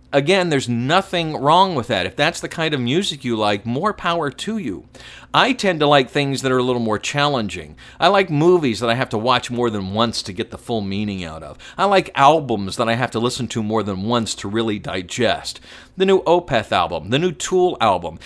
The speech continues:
These are not albums you just put on in the background. These are things that you listen to multiple times and go,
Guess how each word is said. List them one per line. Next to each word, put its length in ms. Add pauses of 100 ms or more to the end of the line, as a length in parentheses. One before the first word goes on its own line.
(120)
These 180
are 60
not 180
albums 380
you 80
just 180
put 180
on 160
in 60
the 80
background. 720
These 220
are 60
things 340
that 180
you 100
listen 340
to 160
multiple 480
times 420
and 100
go, 200